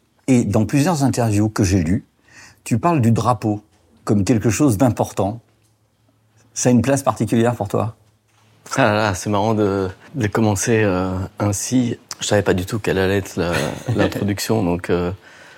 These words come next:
Speaker 2: j'ai envie quand même de rebondir, euh, pas forcément avec le drapeau tout de suite, mais avec Noah, la victoire de Noah.
Speaker 1: Ouais.
Speaker 2: Parce que je commençais dans un club intimiste, comme tu disais, euh,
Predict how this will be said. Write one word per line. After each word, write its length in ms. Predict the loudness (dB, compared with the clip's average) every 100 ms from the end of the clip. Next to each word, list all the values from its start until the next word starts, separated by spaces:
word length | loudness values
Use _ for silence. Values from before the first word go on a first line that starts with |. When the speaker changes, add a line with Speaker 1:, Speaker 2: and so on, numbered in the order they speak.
| -16
Speaker 2:
j'ai 100 | -6
envie 120 | -4
quand 140 | -2 0
même 140 | 0
de 60 | -2
rebondir, 540 | -2 -2 0 0 0
euh, 240 | -2 -4 -6 -8 -10 -4
pas 100 | -2
forcément 440 | -2 -2 -2 0
avec 180 | 0 0
le 80 | 0
drapeau 300 | 0 0 -4
tout 120 | -6
de 60 | -4
suite, 280 | -4 -2
mais 300 | -2 -2 -2 -2
avec 280 | -2 -2 0
Noah, 280 | 2 2 0
la 100 | -4
victoire 280 | -2 -2
de 100 | 0
Noah. 320 | 0 2 0 -2
Speaker 1:
Ouais. 200 | -6 -8 -12 _ -10
Speaker 2:
Parce 160 | -8
que 720 | -4 -2 0 0 0 0 -2 -8 -12
je 120 | -14 -6
commençais 340 | -4 -2 -2
dans 200 | -2 -2
un 40 |
club 200 | -4 -2 -2
intimiste, 480 | -2 -2 -2 -2
comme 140 | -6 -6
tu 160 | -4
disais, 320 | -2 2 2
euh, 140 | 2